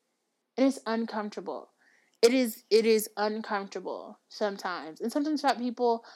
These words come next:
get so limited in society of what they can do, what they can be, who, who can associate with them and things like that. Like,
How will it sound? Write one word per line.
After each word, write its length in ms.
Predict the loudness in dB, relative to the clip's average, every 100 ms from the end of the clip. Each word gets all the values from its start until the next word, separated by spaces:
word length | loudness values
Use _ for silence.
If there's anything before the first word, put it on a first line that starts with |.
| -20 _ _ -4
get 280 | 2 2 2
so 200 | -4 -2
limited 680 | 0 0 -2 -2 -2 -2 -2
in 200 | -6 -10
society 500 | -8 -2 2 2 2
of 80 | -2
what 260 | -2 -2
they 120 | -2 -4
can 200 | -4 -6
do, 220 | -2 -2
what 160 | 0
they 80 | -4
can 220 | -4 -8
be, 360 | -8 -8 -8 -8 -8
who, 440 | -6 -6 -8 -12 -16 _ _ _ _
who 260 | -4 0 0
can 360 | 2 0 0
associate 560 | -4 -4 -2 2 2 2
with 140 | 0
them 160 | -6 -8
and 120 | -8
things 180 | -8 -6
like 200 | -6 -4
that. 280 | -2 -2 -2
Like, 440 | -4 -2 -4 -8